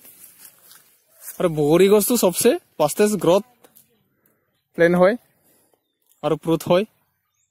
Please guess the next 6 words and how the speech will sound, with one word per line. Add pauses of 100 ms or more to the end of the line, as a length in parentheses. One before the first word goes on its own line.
(500)
যিমান
আমি (340)
ফল
মূল
লগাওঁ, (680)
আমি